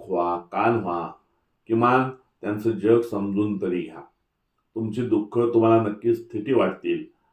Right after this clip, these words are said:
अहंकाराचा बडेजाव फुका असल्याचं भान येईल.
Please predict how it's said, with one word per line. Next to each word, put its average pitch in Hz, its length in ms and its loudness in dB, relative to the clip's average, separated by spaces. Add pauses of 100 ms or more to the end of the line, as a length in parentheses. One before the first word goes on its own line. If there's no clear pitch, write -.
(280)
अहंकाराचा 120 680 4
बडेजाव 113 680 8
फुका 104 240 -2
असल्याचं 110 560 2
भान 98 280 -2
येईल. 90 400 -2